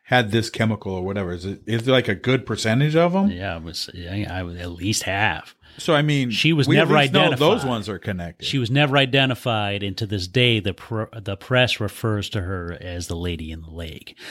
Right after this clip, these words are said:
Speaker 2: She's not always known as a butcher victim, but I don't know how you can hear
Speaker 1: It
Speaker 2: what I just said and not.
Speaker 1: Yeah, I
Speaker 2: you're
Speaker 1: mean
Speaker 2: talking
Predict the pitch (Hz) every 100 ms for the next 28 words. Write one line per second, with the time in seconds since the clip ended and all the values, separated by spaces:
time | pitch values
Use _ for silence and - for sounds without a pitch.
0 | - - 104 90 113 104 101 98 101 90
1 | 95 90 90 87 90 92 95 98 - 87
2 | 87 - 87 85 95 98 95 95 90 92
3 | 92 90 85 - - - - 165 151 127
4 | 123 113 113 - 127 117 101 95 101 95
5 | 107 110 110 - - _ _ _ - 123
6 | 117 135 151 110 190 165 160 143